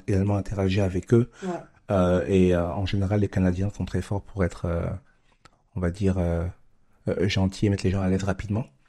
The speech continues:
Speaker 1: Donc, je, je n'ai pas eu le sentiment, on va dire, d'être à l'écart, euh, à ce niveau-là.
Speaker 2: T'es en anglais, tout ça ?
Speaker 1: C'est en
Speaker 2: Et
Speaker 1: anglais.
Speaker 2: c'était où déjà ?
Speaker 1: À Toronto.
Speaker 2: À Toronto.
Speaker 1: Ouais, c'était à
Speaker 2: Ah,
Speaker 1: Toronto.
Speaker 2: t'étais basée à Toronto, ok, ok.
Speaker 1: Ouais, c'était à Toronto.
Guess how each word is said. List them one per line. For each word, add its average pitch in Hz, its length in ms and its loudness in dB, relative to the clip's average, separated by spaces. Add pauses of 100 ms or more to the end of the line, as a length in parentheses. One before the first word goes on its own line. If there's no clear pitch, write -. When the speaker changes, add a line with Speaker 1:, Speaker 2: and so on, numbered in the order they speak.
(320)
Speaker 1:
Donc, 98 240 -2
je, 98 220 -4
je 107 120 -8
n'ai 107 80 -4
pas 143 140 0
eu 147 40 0
le 147 60 -2
sentiment, 120 340 -6
on - 20 -2
va 110 80 -2
dire, 110 100 -2
d'être 107 180 -4
à 98 60 -2
l'écart, 98 580 -6 (560)
euh, 90 400 -4 (140)
à 95 100 -4
ce - 180 -8
niveau-là. 98 480 -4 (240)
Speaker 2:
T'es 220 80 -10
en 208 100 -6
anglais, 208 300 -6
tout 254 60 -18
ça ? 254 280 -16
Speaker 1:
C'est - 160 -8
en 104 40 -4
Speaker 2:
Et 101 40 -4
Speaker 1:
anglais. 95 220 -4
Speaker 2:
c'était 220 180 -6
où 302 160 -6
déjà ? 254 180 -10 (160)
Speaker 1:
À - 80 -16
Toronto. 104 400 -10
Speaker 2:
À 214 80 -10
Toronto. 254 640 -6
Speaker 1:
Ouais, 110 100 -8
c'était - 160 -14
à - 40 -10
Speaker 2:
Ah, - 40 -20
Speaker 1:
Toronto. 98 240 -12
Speaker 2:
t'étais 226 220 -12
basée 208 260 -12
à 226 40 -16
Toronto, 214 400 -16
ok, - 180 -20
ok. - 20 -10
Speaker 1:
Ouais, 113 120 -10
c'était 104 140 -14
à 107 60 -12
Toronto. 104 460 -12